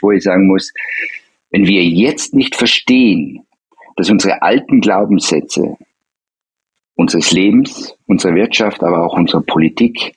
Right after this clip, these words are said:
nicht mehr funktionieren, dann werden wir auch durch eine Form der Resilienz nicht in eine größere Widerstandsfähigkeit für das Morgen oder Übermorgen kommen. Das heißt, wir müssen raus aus einem Streben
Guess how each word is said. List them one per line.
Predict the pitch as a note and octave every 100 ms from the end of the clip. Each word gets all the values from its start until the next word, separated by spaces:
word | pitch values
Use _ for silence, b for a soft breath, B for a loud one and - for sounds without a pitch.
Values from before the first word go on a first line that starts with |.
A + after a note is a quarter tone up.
| -
nicht | F#2+ G2+ G2+
mehr | F2+ E2+
funktionieren, | - F#2+ E2 - F2+ F2 A2+ E2 D#2 - _ -
dann | F2+ F#2
werden | F#2+ G2+ G#2+
wir | G#2 F#2+ C2
auch | D#2+ G#2+ -
durch | - G#2 -
eine | - F#2 F#2+
Form | F2+ F2 F2 G2+
der | F#2+
Resilienz | F2+ E2+ E2+ F2 E2 A2 A#2+ - - - -
nicht | - F#2+ G2 - - - - - _
in | - G2
eine | F#2+ F#2
größere | F2 E2+ G2 G2+
Widerstandsfähigkeit | F2 F#2 - F2+ F2+ - F2 F#2 F2 F2 E2 F#2 - - F#2+
für | F2+
das | F2
Morgen | G2 E2 E2+ F2+
oder | E2
Übermorgen | C#2 E2+ E2 C#2+ D2
kommen. | - C2+ - - -
Das | F3+ F3
heißt, | F#3+ G#2+ - _ -
wir | F#2+ G2
müssen | G#2 - G#2+
raus | D#2 D2+ G2 E3 - - - B B B -
aus | F#2+ -
einem | - F#2 F#2+ F#2+ - -
Streben | - F#2 G2+ A#2 C3+ F3 F#3+